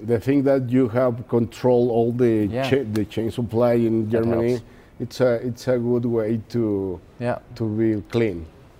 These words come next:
Speaker 2: Yeah, and then also make decisions. I mean, there were s-, there were S K Us products where we said we cannot get 'em clean.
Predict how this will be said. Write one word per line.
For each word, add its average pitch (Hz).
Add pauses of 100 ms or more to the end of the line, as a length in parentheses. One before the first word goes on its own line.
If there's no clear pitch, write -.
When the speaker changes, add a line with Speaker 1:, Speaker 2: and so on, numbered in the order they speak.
(500)
Speaker 2:
Yeah, 202
and 156
then -
also 170
make 165
decisions. 160
I 131
mean, 135 (220)
there 131
were 170
s-, - (300)
there 123
were 131
S -
K 120
Us 110
products 107 (440)
where 131
we 135
said 127
we 123
cannot 151
get 127
'em 123
clean. 104